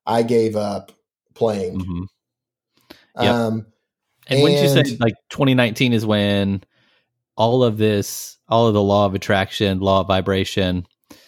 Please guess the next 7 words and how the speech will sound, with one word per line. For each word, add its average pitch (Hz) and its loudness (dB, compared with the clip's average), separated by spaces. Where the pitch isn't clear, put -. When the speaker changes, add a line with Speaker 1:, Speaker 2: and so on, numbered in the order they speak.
Speaker 2:
um, 87 -4
you 110 0
know, 92 0
setting 123 0
goals 113 2
with 104 -2
intention, 98 -2